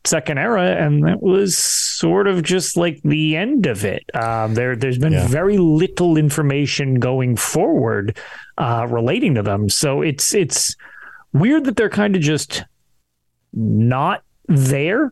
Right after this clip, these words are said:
Speaker 1: during the Plane Meld and the
Speaker 2: <laughs>
Speaker 1: Alliance War. Um,
Speaker 2: Right, right.
Speaker 1: but it's something worth noting, at least for the time being, um, 'cause it doesn't seem like there's anything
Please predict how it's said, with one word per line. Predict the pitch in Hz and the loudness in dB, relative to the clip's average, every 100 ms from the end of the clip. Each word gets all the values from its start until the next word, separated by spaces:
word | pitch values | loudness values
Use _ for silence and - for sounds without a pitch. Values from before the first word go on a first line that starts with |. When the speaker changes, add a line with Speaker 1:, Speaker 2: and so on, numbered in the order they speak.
| 151 | 0
Speaker 1:
during | 143 170 165 | 0 2 0
the | |
Plane | - 160 175 | 0 -2 0
Meld | 185 196 196 | 2 2 2
and | 156 | 2
the | 139 | 0
Speaker 2:
<laughs> | |
Speaker 1:
Alliance | 135 160 190 - | 0 -2 -2 0
War. | 254 262 277 - | 2 2 0 -2
Um, | 147 120 113 107 | -2 -2 -2 0
Speaker 2:
Right, | 101 104 120 - - - | 0 0 -2 -8 -10 -4
right. | 104 95 - 147 | 0 0 0 0
Speaker 1:
but | 285 285 | 2 0
it's | 208 - | -2 -2
something | 247 220 202 139 135 | 0 0 0 2 2
worth | 143 151 147 - | 2 2 0 0
noting, | 135 135 135 135 135 127 104 101 | 2 4 4 2 0 0 -2 -4
at | 127 | -2
least | 127 110 - | -2 -2 -2
for | 110 | -4
the | 98 | -6
time | - 113 110 101 | -4 -4 -2 -2
being, | 98 110 107 98 98 - | 0 0 0 -2 -4 -4
um, | 110 95 90 92 - - - _ - | -4 -2 -4 -6 -12 -20 -20 _ -4
'cause | 175 151 | -2 0
it | 160 | 0
doesn't | 220 220 247 | 0 0 0
seem | - 202 180 | 0 2 2
like | 147 | 2
there's | 127 123 | 0 0
anything | 131 127 - 110 | 0 -2 -2 -6